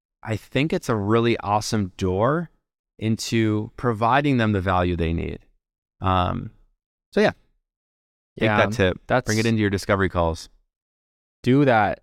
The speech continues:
Speaker 2: Just seriously apply what Paul just said in your next discovery call, and you'd be surprised. Like Paul said,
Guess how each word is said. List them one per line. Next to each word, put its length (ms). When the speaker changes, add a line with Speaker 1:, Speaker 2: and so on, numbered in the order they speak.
Speaker 2:
Just 220
seriously 420
apply 420
what 180
Paul 240
just 180
said 160
in 60
your 100
next 220
discovery 480
call, 560
and 200
you'd 140
be 80
surprised. 920
Like 220
Paul 180
said, 320